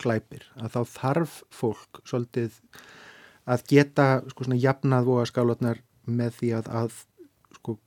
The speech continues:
gerandinn einhvern veginn, sem sagt, er í samræmi við gjörðina. Þannig að á bak við stóran glæp hlýtur að vera einstaklega stór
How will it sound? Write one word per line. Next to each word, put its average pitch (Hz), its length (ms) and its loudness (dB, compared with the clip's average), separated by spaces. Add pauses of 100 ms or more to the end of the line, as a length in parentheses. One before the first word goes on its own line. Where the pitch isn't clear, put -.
(160)
gerandinn 123 720 4 (240)
einhvern 113 320 -8
veginn, 113 320 0 (320)
sem 117 100 -6
sagt, - 380 -12
er 123 640 -12
í 117 80 -4
samræmi 117 720 2
við 120 320 2 (560)
gjörðina. 98 480 2 (800)
Þannig 120 160 2
að 113 80 2
á - 80 -6
bak 135 320 6
við 117 80 4
stóran 123 400 2
glæp 135 340 2 (220)
hlýtur 135 320 0
að 127 140 4
vera 135 340 4
einstaklega 123 580 -2
stór 120 440 -2